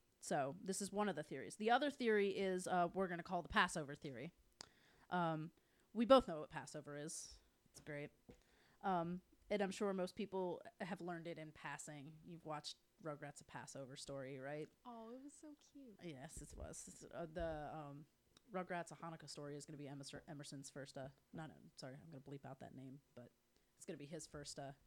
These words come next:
Speaker 1: view on that. Anyways, uh, it's a Jewish holiday, which remembers the struggles and the liberation of the Jewish slaves in Egypt. This was, this is, of course, a way oversimplification,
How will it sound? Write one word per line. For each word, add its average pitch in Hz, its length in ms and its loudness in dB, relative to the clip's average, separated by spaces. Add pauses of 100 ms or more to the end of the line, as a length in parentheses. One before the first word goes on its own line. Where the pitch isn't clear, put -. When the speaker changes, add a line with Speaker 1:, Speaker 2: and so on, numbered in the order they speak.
(300)
Speaker 1:
view 151 180 -4
on 143 140 -4
that. 147 160 -6 (840)
Anyways, 170 300 0 (920)
uh, 185 260 6 (1080)
it's 226 160 4
a 277 40 2
Jewish 294 220 6
holiday, 214 380 8 (380)
which 214 340 6
remembers 196 600 2
the 185 80 -8
struggles 214 500 4
and 190 100 0
the 175 40 0
liberation 185 500 2
of 170 80 -2
the 156 60 -12
Jewish 175 200 2
slaves 170 280 0
in 165 100 -2
Egypt. 180 340 -2
This 165 200 -4
was, 165 200 -6 (160)
this 190 200 -4
is, 196 120 -6
of - 140 -10
course, - 240 -2
a 175 200 -2 (920)
way 202 340 0
oversimplification, 165 960 -4